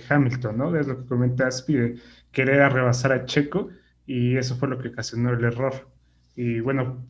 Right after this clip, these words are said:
Checo aprovechó estas circunstancias y al final logró la victoria, que, que eso creo que es importante,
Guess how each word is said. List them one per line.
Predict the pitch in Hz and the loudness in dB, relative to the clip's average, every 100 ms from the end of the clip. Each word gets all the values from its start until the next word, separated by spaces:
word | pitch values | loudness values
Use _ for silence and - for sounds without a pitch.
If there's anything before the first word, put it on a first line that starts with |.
| _ _ | _ _
Checo | 156 147 151 151 143 123 | -2 0 2 4 6 6
aprovechó | 117 123 117 120 147 147 | 4 2 0 4 6 6
estas | 127 139 131 | 4 -2 -4
circunstancias | - 131 123 139 143 180 175 | -4 -2 2 2 2 0 0
y | 139 | -2
al | 117 | -2
final | 123 123 123 | 2 4 6
logró | 123 120 120 | 4 4 4
la | 113 | 4
victoria, | 110 113 156 143 127 | 0 -2 2 2 0
que, | 120 110 110 - | 0 -2 -4 -4
que | |
eso | 131 147 147 - | 0 0 -2 0
creo | 143 | 0
que | 143 | 0
es | 143 | -2
importante, | 123 123 120 143 143 - 233 | 0 2 2 2 2 0 -6